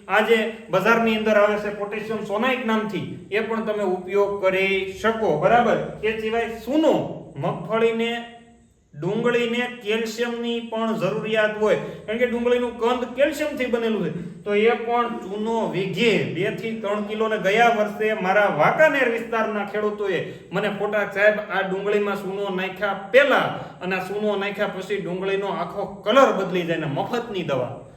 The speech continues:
પણ આપણે કરવું નથી, આપણે વાંક કાઢવા કે ઈ તો વાતું કર્યા કરે, વાતું નથી કરતા. તમને રિઝલ્ટ આપવાનો પ્રયત્ન કરીએ છીએ, કારણ કે આ વસ્તુ મફતની છે ને કદાચ એંસી રૂપિયાનો સૂનો વપરાય જાય, ચાર માવાની કિંમત છે.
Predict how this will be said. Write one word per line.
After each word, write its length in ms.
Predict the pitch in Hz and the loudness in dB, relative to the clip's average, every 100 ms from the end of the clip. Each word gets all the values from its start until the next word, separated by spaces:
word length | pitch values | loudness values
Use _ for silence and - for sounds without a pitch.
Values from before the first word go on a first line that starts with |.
| - _ 160 | -20 _ -10
પણ 180 | 165 165 | -6 -4
આપણે 260 | 160 147 | -4 -6
કરવું 400 | 131 135 123 123 | -8 -10 -12 -14
નથી, 300 | 117 117 - - _ _ 156 | -14 -16 -20 -20 _ _ -4
આપણે 260 | 190 208 | 0 2
વાંક 340 | 160 185 254 247 | 4 4 4 4
કાઢવા 500 | 240 214 190 - - - | 4 6 6 4 -2 -6
કે 60 | 226 | -4
ઈ 120 | 233 | 0
તો 160 | 277 226 | 2 2
વાતું 420 | 214 285 294 269 | 2 0 -4 -4
કર્યા 240 | 285 285 | 2 2
કરે, 420 | 269 240 214 139 160 | 2 2 2 0 0
વાતું 380 | 226 311 294 | -2 -2 -4
નથી 260 | 269 233 214 | -4 -2 -2
કરતા. 400 | 170 123 123 110 - - - _ _ _ _ _ _ _ | -2 -4 -8 -12 -16 -20 -20 _ _ _ _ _ _ _
તમને 260 | 220 240 233 | -2 0 2
રિઝલ્ટ 360 | 240 285 311 277 | 2 6 4 4
આપવાનો 360 | 269 269 254 | -2 -2 -2
પ્રયત્ન 400 | 226 233 233 226 | -2 -2 -2 -4
કરીએ 360 | 214 214 214 208 | -6 -2 -2 -2
છીએ, 160 | 208 208 | -4 -2
કારણ 280 | 208 214 | -2 -2
કે 60 | 208 | 0
આ 60 | 202 | 0
વસ્તુ 320 | 208 208 208 | -2 -4 -4
મફતની 460 | 208 208 214 214 | -4 -4 -6 -6
છે 140 | 185 190 | -6 -6
ને 80 | 165 | -6
કદાચ 380 | 196 226 208 | -4 -2 -2
એંસી 320 | 175 220 226 220 | -4 -6 -6 -6
રૂપિયાનો 420 | 220 220 220 196 | -6 -4 -4 -4
સૂનો 240 | 208 220 | -6 -4
વપરાય 420 | 175 202 262 240 | -2 0 0 0
જાય, 100 | 202 | -2
ચાર 500 | 170 - 196 226 180 | -6 -4 0 2 2
માવાની 400 | 151 175 196 180 | 2 2 2 0
કિંમત 380 | 151 165 156 127 | -2 -6 -6 -6
છે. 340 | - 139 113 | -8 -8 -10